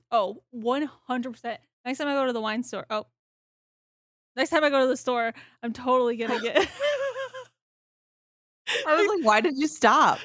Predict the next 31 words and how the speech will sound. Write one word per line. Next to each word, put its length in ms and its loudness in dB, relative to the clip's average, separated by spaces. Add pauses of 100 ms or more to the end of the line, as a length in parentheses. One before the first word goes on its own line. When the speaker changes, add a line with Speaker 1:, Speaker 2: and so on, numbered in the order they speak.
(220)
Speaker 1:
<laughs> 280 2
Next 220 2
time 180 2
I 80 0
go 180 -2
to 60 -10
the 160 -8
store 460 -8
and 120 -14
get 160 -8
alcohol, 360 -6
I'm 180 -6
getting 240 -6
that. 280 -4
Speaker 2:
You 100 0
can 180 2
get 100 4
other 200 4
things 260 -10
from 100 -14
the 80 -8
wine 240 -8
store, 240 -8
but 280 -4
yeah, 200 2
spoiler 460 4
alert, 260 2
Danielle 320 2
got 160 0
us 140 -4
wine. 320 0